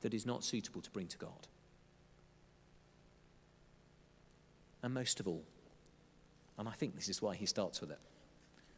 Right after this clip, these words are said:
rejoice constantly with God's people, on your own,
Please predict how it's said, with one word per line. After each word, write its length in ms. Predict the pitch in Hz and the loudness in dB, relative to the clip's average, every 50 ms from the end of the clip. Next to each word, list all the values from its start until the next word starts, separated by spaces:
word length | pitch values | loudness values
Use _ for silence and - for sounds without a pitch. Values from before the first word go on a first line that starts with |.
| - - | -8 -2
rejoice 840 | 120 120 117 113 - - 151 139 104 92 - - - - - - - - - - - - - - - - - - - - - | 2 2 2 4 4 6 6 6 6 6 6 8 8 8 8 6 2 -4 -12 -20 -20 -20 -20 -20 -20 -20 -20 -20 -20 -16 -10
constantly 680 | - - - 131 113 - - - - - - 87 85 - - - - - - - - - - - - - - - | -8 -4 -2 2 4 6 4 4 4 -2 -6 -8 -12 -12 -14 -18 -20 -20 -20 -20 -20 -20 -20 -20 -20 -18 -8 -2
with 260 | 120 139 151 147 - | 2 2 2 2 2
God's 260 | - 156 147 147 - | 2 2 2 2 2
people, 400 | - - 143 127 - - 131 131 - - - - - - - - - - - - - - - - | -2 -2 -2 -2 0 0 -2 -4 -4 -6 -18 -20 -20 -20 -20 -20 -20 -20 -20 -20 -20 -20 -12 -6
on 160 | - 143 151 147 | -2 0 2 4
your 160 | 135 135 127 | 4 4 4
own, 320 | 117 139 131 117 123 120 | 2 2 0 0 -2 -6